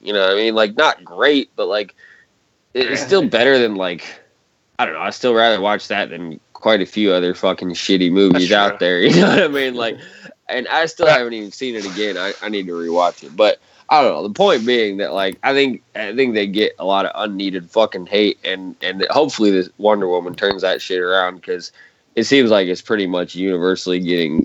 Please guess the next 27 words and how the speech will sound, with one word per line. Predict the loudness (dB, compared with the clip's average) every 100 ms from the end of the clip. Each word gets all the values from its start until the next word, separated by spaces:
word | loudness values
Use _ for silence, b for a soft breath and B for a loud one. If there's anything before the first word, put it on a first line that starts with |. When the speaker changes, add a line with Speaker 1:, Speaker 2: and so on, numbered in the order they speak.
| 0
Speaker 1:
good | 0 2
reviews. | 0 2 2 2 0 -8 -16 _ _ _ _ _ -16
Speaker 2:
That's | -10
true, | -6 -4
yeah. | -2 -2 -4
So | 0 4
I'll, | 6 8
I'll | 6
have | 4
to | 0
give | -2 2
it |
a | 2
look | 0 -4 -6
this | -8 -8 -6
week. | -2 -2 0
Like, | 0 -2 -8 -20 -20 -20 -4
I | 2 4
know |
what | 4 2
you |
mean | 0
about, | 4 6
like, | 4
Suicide | 0 -2 2 2 2
Squad. | 2 4 4
Like, | 2 -2